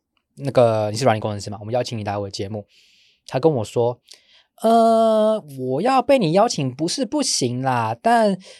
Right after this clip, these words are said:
你会持续做吗？假如说你不持续做的话，<laughs> 这样子我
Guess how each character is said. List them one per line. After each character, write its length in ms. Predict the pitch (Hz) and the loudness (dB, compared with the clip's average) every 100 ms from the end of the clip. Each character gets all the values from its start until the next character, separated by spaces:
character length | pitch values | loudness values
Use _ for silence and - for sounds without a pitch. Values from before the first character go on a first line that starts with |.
| - | -12
你 80 | 151 | 2
会 100 | 269 | 2
持 140 | - | 2
续 160 | 175 226 | -4 -6
做 280 | - 247 190 | 2 4 6
吗？ 460 | 165 151 147 143 - - - | 4 2 0 -2 -10 -16 -2
假 100 | 196 | 4
如 80 | 208 | 4
说 140 | 277 | 4
你 80 | 240 | 2
不 120 | 240 | 2
持 80 | 277 | -2
续 160 | - 247 | -2 -4
做 260 | 214 262 | 4 8
的 60 | 214 | 8
话， 400 | 226 240 220 175 - | 6 6 6 4 2
<laughs> 0 | |
这 100 | - | 4
样 100 | 254 | 4
子 220 | 208 175 | 4 0
我 180 | 170 135 | 2 2